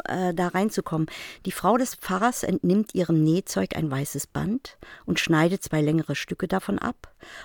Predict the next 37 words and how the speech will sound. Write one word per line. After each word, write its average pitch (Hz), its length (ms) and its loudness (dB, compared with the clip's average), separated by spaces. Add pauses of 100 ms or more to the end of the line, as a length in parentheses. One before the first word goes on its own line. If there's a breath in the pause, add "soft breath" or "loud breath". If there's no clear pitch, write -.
rollt 180 260 6
die - 100 0
abgeschnittenen 170 760 0
Teile 156 340 0
zusammen 156 480 2
und - 160 -2
stellt 156 240 0
den 151 140 2
Nähkorb 170 580 0
an 170 80 2
seinen 160 240 2
Platz - 380 -4
zurück. - 400 -8 (800 loud breath)
Sie - 100 0
ist - 160 -4
sehr 170 160 6
bewegt, 196 400 4 (160)
den 190 140 2
Tränen 151 440 6
nahe. 110 400 -4 (560 loud breath)
Sie - 140 -6
geht 175 180 6
über 165 160 4
den 160 140 6
Gang 156 260 6
zu - 100 -2
einer 147 280 2
Tür, 185 280 2
die 196 140 0
sie 208 140 4
öffnet. 220 480 0 (260 loud breath)
Wir 170 160 8
sehen 156 320 6
Clara 151 500 4
am 180 120 2
Fenster 190 400 0
stehen. 190 420 2